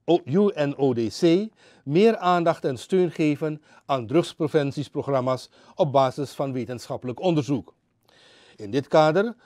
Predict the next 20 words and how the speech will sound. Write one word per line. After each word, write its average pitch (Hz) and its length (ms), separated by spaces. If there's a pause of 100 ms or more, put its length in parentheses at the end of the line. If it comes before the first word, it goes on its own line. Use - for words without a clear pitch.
(140)
wordt 196 220
er 175 80
in 165 100
de 143 80
hele 196 320
maand 147 280
juni 190 380 (300)
extra 208 400
aandacht 170 440
gegeven 151 600 (240)
aan 143 180
de 120 180
toenemende 170 540
drugssoorten, 185 760 (340)
het 107 160
drugsgebruik 165 720 (260)
en 202 200
criminaliteit 143 760
onder 147 240
jongeren. 127 480